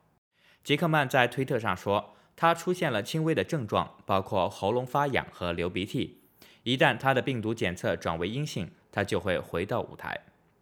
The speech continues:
制片人表示，直到一月一日前，《音乐人》的演出都将会被取消。在过去的两周内，包括《汉密尔顿》、《狮子王》和《阿拉丁》在内的数十场百老汇演出都被迫取消。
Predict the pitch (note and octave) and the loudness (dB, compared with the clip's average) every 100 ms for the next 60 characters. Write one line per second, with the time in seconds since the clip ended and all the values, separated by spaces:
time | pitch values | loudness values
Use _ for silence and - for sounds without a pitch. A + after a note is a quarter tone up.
0 | _ - - - - C3+ C3 A2 A2+ F#2 | _ -20 -20 -8 -2 0 2 2 4 4
1 | - G2+ - - _ C3+ D3 C#3+ B2 D3+ | 4 0 -2 -8 _ 0 4 4 4 0
2 | D#3 A#2+ D3+ C3 - F#2 G2+ - _ _ | 0 0 -2 -4 -4 -4 -4 -6 _ _
3 | C3 D#3+ E3+ G#2 G#2+ B2+ F2+ E2 - A#2 | -4 0 0 0 0 0 -2 -4 -6 -8
4 | - - G#2+ G#2 F#2+ G2 E2+ D#2+ - - | -6 -2 0 0 0 -2 -2 -4 -8 0
5 | F2+ F#2 - _ _ _ _ _ _ - | 0 0 -8 _ _ _ _ _ _ -20
6 | - - - _ B2+ A#2+ C3 B2+ A#2+ A2 | -20 -20 -20 _ 6 6 6 2 2 2
7 | F#2 F#2 G#2 G#2+ F2+ - _ _ C#3 C#3 | 2 2 0 2 0 -2 _ _ 4 6
8 | C#3+ A#2+ - E3+ D3 B2 F2+ C3+ F#2+ - | 6 6 6 2 4 0 2 0 -2 -6
9 | _ - D#3+ D#3+ G#2 F2 G#2+ - - G#2 | _ -6 -4 0 2 4 2 -2 0 2
10 | - C#3 C#3 D3 D3+ C#3 A2 G2+ F#2 F#2 | 4 4 2 -2 -2 0 0 0 0 -2
11 | - D#3 A#2+ B2 G2+ E2+ E2+ G2 F#2 A2 | -2 -4 -4 -4 -2 0 2 2 2 0
12 | F#2+ D#2 - G#2+ - G2+ G2 G2 F2 F2+ | -4 -4 -6 -8 -6 -4 0 0 0 -4
13 | - - G2 G#2 | -8 -2 0 0